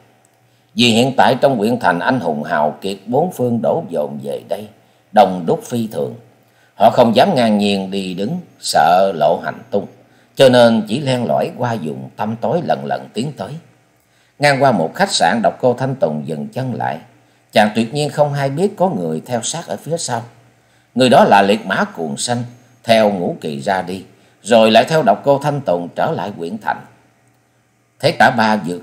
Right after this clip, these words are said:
tường rào vào khách sạn, Liệt Mã Cuồng Sanh lấy làm lạ, tự hỏi: "Tại sao hắn lại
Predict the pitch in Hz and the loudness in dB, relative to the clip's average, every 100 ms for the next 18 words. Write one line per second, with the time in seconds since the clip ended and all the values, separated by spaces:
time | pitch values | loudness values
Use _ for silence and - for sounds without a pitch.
0 | - - 69 71 78 69 65 64 67 57 | -6 -6 -6 -8 -4 -4 -4 -8 -8 -8
1 | - 147 - 60 64 170 _ _ _ _ | -8 -10 -6 -6 -8 -14 _ _ _ _
2 | _ _ _ _ _ _ 117 113 160 - | _ _ _ _ _ _ -2 0 -2 0
3 | 95 92 139 143 185 156 85 85 80 95 | -4 -2 -2 0 0 0 0 -2 -4 -6
4 | - 80 101 - - _ _ _ _ _ | -8 -8 -10 -14 -20 _ _ _ _ _
5 | _ _ _ _ _ _ _ 92 - - | _ _ _ _ _ _ _ 0 2 2
6 | 92 78 78 80 80 | 2 2 0 -4 -4